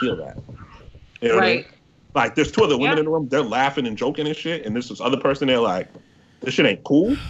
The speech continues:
Speaker 3: Yeah.
Speaker 1: I don't think people took a minute to think about how she felt about all that shit.
Speaker 3: Yeah, no,
Speaker 2: Right.
Speaker 3: definitely not. And not, and not excuse-, again, not excusing any of his behavior or anything like that, but it,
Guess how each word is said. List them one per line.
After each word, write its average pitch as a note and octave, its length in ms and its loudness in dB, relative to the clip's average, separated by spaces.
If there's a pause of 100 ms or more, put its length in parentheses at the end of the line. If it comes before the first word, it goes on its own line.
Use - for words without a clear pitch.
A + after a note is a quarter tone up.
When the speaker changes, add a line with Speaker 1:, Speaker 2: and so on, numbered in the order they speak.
(560)
Speaker 3:
Yeah. C3 220 -12
Speaker 1:
I B2 80 2
don't C3+ 180 -2
think - 160 -20
people B2 360 -10
took D3+ 160 -2
a - 20 0
minute A#2 240 0
to G#2 80 -4
think B2 260 -2
about G2+ 160 -2
how G#2+ 120 -2
she - 180 -8
felt F#2 220 -2
about D#2+ 160 -8
all D2 100 -6
that C#2 140 -12
shit. - 240 -14 (280)
Speaker 3:
Yeah, C3 280 -6
no, B2 120 -10
Speaker 2:
Right. F3+ 140 2
Speaker 3:
definitely C3 240 -8
not. B2+ 260 -14
And C#3 140 -16
not, D#3 220 -4
and D3 220 -16 (1400)
not D#3 360 -4
excuse-, E3+ 720 -10
again, C#3 360 -8
not C#3 180 0
excusing C#3 480 -8
any C3+ 280 -6
of B2+ 120 -8
his B2 180 -10
behavior B2 460 -10
or - 20 -10
anything B2 300 -12
like A#2 220 -12
that, C3 240 -4
but B2+ 80 -8
it, C3+ 100 -6